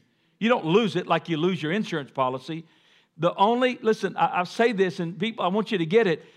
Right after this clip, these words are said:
I do not have salvation. You do not have salvation. Jesus has salvation. I don't possess salvation like I,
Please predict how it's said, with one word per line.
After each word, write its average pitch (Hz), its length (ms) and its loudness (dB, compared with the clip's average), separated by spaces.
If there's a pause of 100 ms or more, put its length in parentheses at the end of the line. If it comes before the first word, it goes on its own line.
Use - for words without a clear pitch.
(340)
I 233 240 6
do 247 180 -4
not 240 260 4
have 240 320 2
salvation. 170 800 0 (240)
You 226 300 0
do 262 120 0
not 240 200 4
have 233 320 2
salvation. 170 680 0 (280)
Jesus 247 540 0
has 202 220 2
salvation. 139 680 -2 (560)
I 247 140 4
don't 285 200 2
possess 233 540 0 (120)
salvation 220 580 2
like 220 240 2
I, 190 160 4